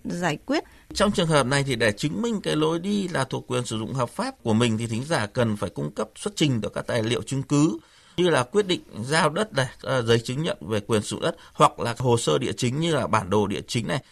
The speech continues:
Speaker 2: sổ mục kê qua các thời kỳ thể hiện là cái phần lối đi này là nằm trong cái thửa đất thuộc quyền sử dụng hợp pháp của thính giả hoặc là các biên lai thu nộp thuế quyền sử dụng đất thể hiện là gia đình thính giả đã đóng thuế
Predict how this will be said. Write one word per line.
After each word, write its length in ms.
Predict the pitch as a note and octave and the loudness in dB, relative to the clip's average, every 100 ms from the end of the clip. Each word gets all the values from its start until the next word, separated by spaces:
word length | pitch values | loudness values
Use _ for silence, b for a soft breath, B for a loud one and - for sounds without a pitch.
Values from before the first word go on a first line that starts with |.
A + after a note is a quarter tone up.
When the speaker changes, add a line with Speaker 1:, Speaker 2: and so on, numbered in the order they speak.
| b - | b -2
Speaker 2:
sổ 220 | - F#2+ | 2 4
mục 240 | A2+ A2 - | 2 0 4
kê 280 | E3 D#3+ D#3 B | 6 6 0 B
qua 160 | D#3 | 4
các 160 | D#3+ E3 | 4 4
thời 120 | B2 | 2
kỳ 300 | A#2 C3+ F#2+ - | 4 2 2 0
thể 140 | A2 | 2
hiện 200 | A#2 - | 2 0
là 140 | G#2 G#2+ | -4 -4
cái 100 | B2+ | 0
phần 280 | D3 B2 | 4 4
lối 140 | A2+ A#2+ | 4 2
đi 160 | E3 | 0
này 180 | D3+ A#2 | 0 0
là 120 | G#2 | 0
nằm 280 | G#2+ C3+ B2+ - | 2 2 0 0
trong 260 | B3 A#3+ | -2 -2
cái 100 | A#3 G#3+ | -4 -4
thửa 140 | A#2 | -2
đất 160 | - - - | 0 -2 -4
thuộc 160 | C3 - | -4 2
quyền 180 | B2+ | 2
sử 120 | A#2+ G2+ | 2 -2
dụng 160 | G#2 | -2
hợp 180 | B2+ A#2 | 0 0
pháp 340 | - - - | 0 -4 -4
của 120 | - F#2+ | -6 -4
thính 180 | A#2 | -2
giả 300 | C#3+ C#3 - - B B B | 4 2 2 -12 B B B
hoặc 280 | - D3+ - | 2 2 4
là 280 | B2+ C3 B2 | 2 2 2
các 160 | - A3 | -4 -4
biên 200 | G3 G3 | -2 0
lai 440 | G3+ G3+ F#3+ F#3 - | 2 2 0 -4 -4
thu 180 | G#3 | 0
nộp 200 | F3 C#3+ - | 4 4 4
thuế 160 | - A#2+ - | 2 2 2
quyền 120 | C#3 | -6
sử 100 | C#3 | -6
dụng 140 | E3 - | -8 -4
đất 340 | G3 G3+ - | -4 -4 -6
thể 120 | A2+ | 0
hiện 160 | A#2 A#2 | 2 2
là 80 | A2 | 2
gia 140 | C#3 | 0
đình 200 | C#3 G#2 | 0 -4
thính 160 | A2 C3 | -6 -4
giả 240 | C#3 G#2 | -4 -4
đã 200 | F#2 A2 | -6 -6
đóng 260 | F2 C3+ F3 | -2 -2 0
thuế 320 | - D#3+ A#3+ | 4 4 2